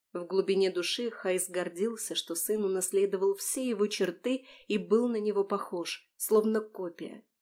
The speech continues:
Вот только характер у Дина был один в один, как у его треклятого дядюшки.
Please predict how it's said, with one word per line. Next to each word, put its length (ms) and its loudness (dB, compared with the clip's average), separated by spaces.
Вот 220 2
только 260 -2
характер 640 -2
у 60 -2
Дина 340 2
был 260 2
один 440 0
в 20 -10
один, 320 2
как 240 -2
у 60 2
его 240 0
треклятого 880 -2
дядюшки. 800 -8